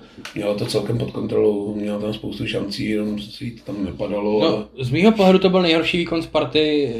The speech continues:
Speaker 2: v jarní části, možná kromě prvního zápasu v Olomouci.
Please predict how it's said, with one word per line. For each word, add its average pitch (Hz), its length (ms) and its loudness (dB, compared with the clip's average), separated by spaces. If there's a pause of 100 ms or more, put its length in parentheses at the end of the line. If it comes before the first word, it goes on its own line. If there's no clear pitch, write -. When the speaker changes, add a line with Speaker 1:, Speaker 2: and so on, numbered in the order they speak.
(140)
Speaker 2:
v 135 80 0
jarní 143 300 2
části, 131 580 -2
možná 143 600 4
kromě 139 580 4
prvního 127 340 0
zápasu 127 720 2
v - 100 -10
Olomouci. 110 540 0